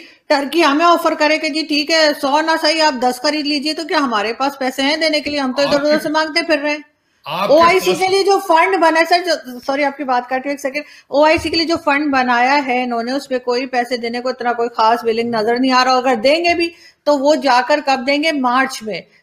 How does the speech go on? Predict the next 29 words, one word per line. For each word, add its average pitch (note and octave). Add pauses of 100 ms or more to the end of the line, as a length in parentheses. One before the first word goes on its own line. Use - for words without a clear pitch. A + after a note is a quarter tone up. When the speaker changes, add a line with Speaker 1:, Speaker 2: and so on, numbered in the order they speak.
(100)
Speaker 1:
जब B3+
तक D4
सर्दियां C4
तो D4
निकल D4+
गई D#4+
होंगी, D4+
जो C#4
ये C#4
अफगानिस्तान C4+
के C4+
गम B3+
में C4
घुल A#3+
रहे A#3+
हैं। C4
Speaker 2:
उसमें, G#3
अ, D#3+
देखिए D#3
आरजू, C#3
मैं D#3+
जो D3
बात C3
उस C3+
पे D#3+
करना C3
चाहूंगा B2+
ओआईसी B2
पे, C3